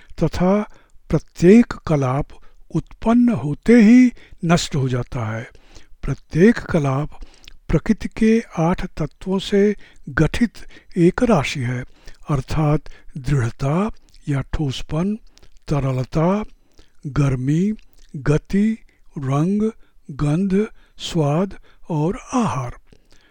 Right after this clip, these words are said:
प्रथम चार जो भौतिक गुण कहलाते हैं, किसी भी कलाप में प्रधान होते हैं। अन्य चार सहायक मात्र हैं जो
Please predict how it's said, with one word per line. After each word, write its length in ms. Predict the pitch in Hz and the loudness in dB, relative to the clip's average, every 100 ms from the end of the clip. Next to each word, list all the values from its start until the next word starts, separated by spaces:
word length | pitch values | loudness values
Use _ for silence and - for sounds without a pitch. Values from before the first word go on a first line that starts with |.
| _ - - | _ -20 -4
प्रथम 360 | 160 - 247 | -2 2 2
चार 500 | 240 - 226 226 233 - - _ - - | 4 6 6 6 2 -4 -20 _ -20 -8
जो 240 | 131 175 | 0 0
भौतिक 640 | 117 107 135 139 - 262 | 0 -6 -4 -4 0 2
गुण 280 | 240 180 180 | 4 4 4
कहलाते 560 | - 151 151 143 - 147 | 2 2 2 0 -2 -2
हैं, 320 | 135 147 180 - - - - | 0 0 -2 -8 -20 -20 -6
किसी 300 | 180 - 208 | -4 0 0
भी 260 | 185 175 196 - - - - - - - _ - | 2 2 2 0 -14 -20 -20 -20 -20 -20 _ -4
कलाप 440 | 143 147 170 - | -2 -2 -2 -2
में 300 | 190 202 208 - - - - - | 2 2 2 -2 -18 -20 -6 0
प्रधान 380 | 156 117 135 | 2 2 -2
होते 300 | 110 117 - | -4 -6 -6
हैं। 260 | 120 117 113 - _ _ _ - - - - | -6 -6 -10 -20 _ _ _ -20 -20 -16 0
अन्य 300 | 170 196 220 | 2 4 4
चार 460 | - 214 208 220 226 - _ | 2 0 2 0 -4 -14 _
सहायक 640 | - - 160 117 135 131 160 - | -16 -4 -2 0 -2 -4 -4 -2
मात्र 360 | 214 135 - 117 | -2 -2 -6 -6
हैं 260 | 127 131 - - - _ - | -6 -10 -16 -20 -20 _ -14
जो 440 | 123 147 165 208 | -4 0 0 -2